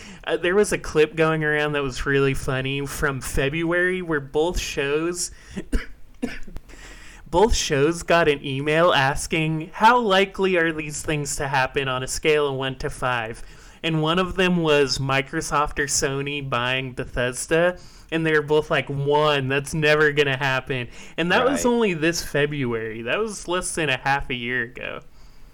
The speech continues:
Speaker 1: Or about
Speaker 2: But
Speaker 1: a
Speaker 2: I
Speaker 1: half a
Speaker 2: thought,
Speaker 1: year ago.
Speaker 2: uh, Bethe-, yeah, like, this, I thought Bethe-, uh, Bethesda was doing fine. Like, they didn't need to, you know,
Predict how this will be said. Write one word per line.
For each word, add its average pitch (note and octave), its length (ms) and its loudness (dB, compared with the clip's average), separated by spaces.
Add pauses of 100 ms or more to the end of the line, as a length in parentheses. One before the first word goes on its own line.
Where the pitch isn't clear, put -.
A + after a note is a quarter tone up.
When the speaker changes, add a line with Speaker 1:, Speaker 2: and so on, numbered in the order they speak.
(480)
Speaker 1:
Or C#3 120 2
about D3+ 280 4
Speaker 2:
But - 20 4
Speaker 1:
a C3 60 6
Speaker 2:
I - 40 2
Speaker 1:
half A#2+ 160 2
a - 40 0
Speaker 2:
thought, A2+ 100 -4
Speaker 1:
year A#2 120 -12
ago. A2 280 -8 (240)
Speaker 2:
uh, - 60 0
Bethe-, E3 520 -4 (160)
yeah, G#3 300 -2
like, C#3 240 -4
this, D3 340 -2
I D3+ 140 -2
thought G3 200 -4
Bethe-, C3+ 300 -4 (200)
uh, A2+ 200 0
Bethesda B2 440 -4
was A2+ 100 -4
doing A2+ 180 -2
fine. C3+ 360 -2
Like, G#2+ 180 -4
they A2+ 80 -2
didn't G#2+ 440 -4
need B2+ 320 -2
to, F#2 140 -4 (180)
you G#2 120 -6
know, F#2 460 -4